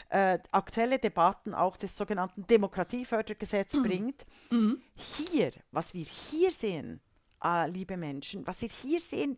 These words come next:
Speaker 1: ist die sogenannte Kuratierung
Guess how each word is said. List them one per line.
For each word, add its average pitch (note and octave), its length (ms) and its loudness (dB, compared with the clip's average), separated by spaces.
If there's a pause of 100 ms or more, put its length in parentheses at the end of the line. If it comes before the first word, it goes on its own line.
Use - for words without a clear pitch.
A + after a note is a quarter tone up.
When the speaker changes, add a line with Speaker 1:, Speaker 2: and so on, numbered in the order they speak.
Speaker 1:
ist - 240 -6 (160)
die A#3+ 240 -4 (160)
sogenannte A3 880 -4 (320)
Kuratierung B3 1400 -6